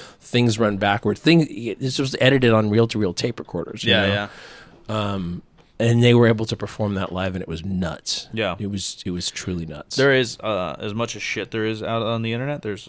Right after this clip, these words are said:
Speaker 2: some really amazing creative creators on every platform, which is always fun and always t-, good to see, like, 'cause it is always becoming more and more business-like, and I complain about it a lot. Even, like, the simple thing, like, copyright, or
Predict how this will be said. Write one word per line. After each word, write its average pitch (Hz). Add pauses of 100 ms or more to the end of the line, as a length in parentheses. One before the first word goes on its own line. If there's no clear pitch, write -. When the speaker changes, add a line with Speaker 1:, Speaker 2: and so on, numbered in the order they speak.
Speaker 2:
some 98
really 92 (120)
amazing 104
creative 107 (240)
creators 110
on 104
every 104
platform, 98
which 120
is - (540)
always 113
fun 101
and 98
always 101
t-, - (140)
good 104
to -
see, -
like, 95 (800)
'cause 156
it 170
is 135
always 117
becoming 110
more 104
and 104
more 101
business-like, 117 (440)
and 104
I 107
complain 98
about 92
it 90
a 85
lot. 90 (1080)
Even, 123
like, 92
the 113
simple 104
thing, 92
like, 92
copyright, 95
or 90